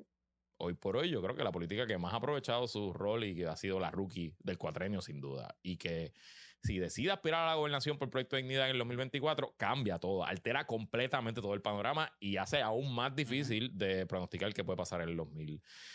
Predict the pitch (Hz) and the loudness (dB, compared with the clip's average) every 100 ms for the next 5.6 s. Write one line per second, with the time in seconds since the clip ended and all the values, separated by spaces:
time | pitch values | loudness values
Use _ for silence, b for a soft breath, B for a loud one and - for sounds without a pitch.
0 | B - 85 82 80 82 82 - 135 123 | B -6 -2 -2 -2 -4 -4 -2 2 4
1 | 113 117 143 - 123 117 95 - 156 147 | 2 0 0 0 2 2 2 2 2 2
2 | 180 202 175 - 104 - 113 170 160 113 | 2 2 2 0 -4 0 2 4 2 0
3 | - 131 165 156 185 143 98 107 120 139 | -4 -2 0 2 2 2 2 2 0 -2
4 | 95 123 131 - 113 104 98 110 110 156 | 0 0 0 0 0 0 -2 -2 2 2
5 | 127 107 104 92 78 | 2 2 0 0 -4